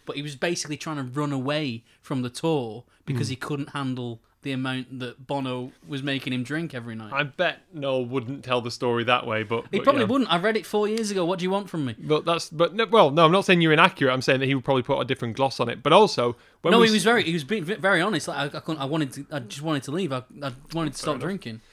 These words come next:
Speaker 2: Well, I mean, for, for, you know, when we saw him in two thousand seventeen,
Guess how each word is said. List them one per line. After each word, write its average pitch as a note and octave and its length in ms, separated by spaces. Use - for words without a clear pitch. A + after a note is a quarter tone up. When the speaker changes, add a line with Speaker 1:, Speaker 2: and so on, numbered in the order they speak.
Speaker 2:
Well, G#3 180
I F3+ 80
mean, E3+ 280
for, E3+ 380
for, E3 280
you D#3+ 100
know, C#3+ 100
when E3+ 160
we F#3 140
saw C3 320
him C#3 160
in C#3+ 120
two C3+ 140
thousand C3+ 320
seventeen, C3 500